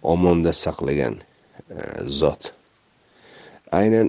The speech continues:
mana shu Ibrohim alayhissalomni, e, duosidan ekanligini ko'ramiz.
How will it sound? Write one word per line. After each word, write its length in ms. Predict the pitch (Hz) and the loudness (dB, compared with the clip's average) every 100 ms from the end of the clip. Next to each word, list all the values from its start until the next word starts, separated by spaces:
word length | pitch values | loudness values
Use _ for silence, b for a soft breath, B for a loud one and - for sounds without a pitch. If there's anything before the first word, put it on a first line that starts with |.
| - | 0
mana 220 | 92 90 | 0 0
shu 140 | 87 104 | 2 4
Ibrohim 480 | 98 90 82 98 98 | 4 4 2 2 2
alayhissalomni, 800 | 87 80 - 85 80 78 90 104 - _ - - | 2 2 0 0 0 0 0 -2 -6 _ -20 -14
e, 60 | 69 69 67 78 | -10 -8 -8 -2
duosidan 720 | 87 85 80 76 80 78 92 117 98 _ _ _ _ - - - - | 2 4 4 0 0 0 -2 -2 -8 _ _ _ _ -20 -20 -20 -6
ekanligini 760 | 85 80 80 78 71 69 71 82 - - | -6 -2 -2 0 -2 0 -2 -4 -8 -2
ko'ramiz. 400 | 82 76 - | 0 0 -4